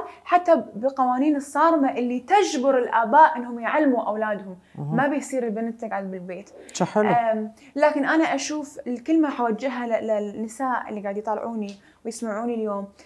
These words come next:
Speaker 1: إنه مش عيب، مش غلط إنكم تسمعوا لأهاليكم، لأنه بالنهاية ما في أب أو أم ما يبون مصلحة أولادهم. أم،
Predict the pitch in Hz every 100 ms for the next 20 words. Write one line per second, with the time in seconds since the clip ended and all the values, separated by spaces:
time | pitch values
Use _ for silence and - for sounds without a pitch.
0 | _ - 254 262 269 330 302 254 294 269
1 | 294 262 262 277 277 240 240 - 240 233
2 | 285 311 247 214 - 208 214 214 214 214
3 | 214 240 220 240 247 269 285 294 285 392
4 | - 330 - 302 - 254 254 240 285 370
5 | - - - _ _ - 233 285 370 370
6 | 339 311 285 285 269 247 220 208 185 180
7 | 202 202 - - - - - 247 233 226
8 | 214 214 220